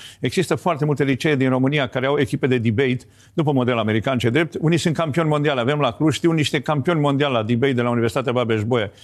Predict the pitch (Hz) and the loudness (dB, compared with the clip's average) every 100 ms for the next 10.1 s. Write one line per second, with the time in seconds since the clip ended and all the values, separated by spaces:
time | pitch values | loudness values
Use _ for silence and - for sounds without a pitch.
0 | - - - 190 170 180 165 175 - 170 | -20 -16 -4 -2 0 0 0 -2 -2 -2
1 | - 175 202 170 135 127 123 123 - - | -2 0 0 0 0 0 -2 -4 -8 -4
2 | 165 156 156 196 180 - 160 143 160 - | 2 2 2 2 0 2 2 2 2 0
3 | 135 139 135 120 110 95 - - _ 143 | 0 2 2 2 2 0 -6 -20 _ -2
4 | 139 135 135 139 135 113 127 120 117 117 | 0 2 0 0 0 0 2 2 0 -2
5 | 107 110 104 104 - - 120 117 120 123 | 0 0 0 -2 -4 -2 0 2 2 0
6 | 156 180 185 170 151 170 226 170 123 - | 0 0 0 2 2 0 0 0 0 0
7 | 135 120 156 127 170 131 117 113 180 180 | 0 0 -2 -2 -2 0 0 0 -2 -2
8 | 151 127 143 143 139 135 139 117 117 120 | -2 -2 -2 -2 -2 0 0 0 0 0
9 | 123 113 110 113 113 139 104 107 92 104 | -2 0 -2 -2 -2 -2 -2 -4 -4 -4
10 | 98 | -6